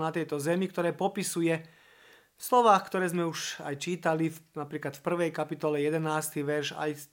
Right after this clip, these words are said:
tieto slová, d-, druhá kapitola, šestnásty verš. On totiž zistil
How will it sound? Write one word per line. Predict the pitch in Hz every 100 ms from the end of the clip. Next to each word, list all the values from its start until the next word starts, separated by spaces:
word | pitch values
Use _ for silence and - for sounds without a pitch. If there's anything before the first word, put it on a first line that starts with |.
| _ -
tieto | 156 147 143
slová, | - 143 147 139
d-, | 135
druhá | 156 147 147 139
kapitola, | 143 139 139 135
šestnásty | 143 147 147 143 143 156
verš. | 143 123 - - - - - - - -
On | 180
totiž | 233 302 285
zistil | 139 165 - - 143 175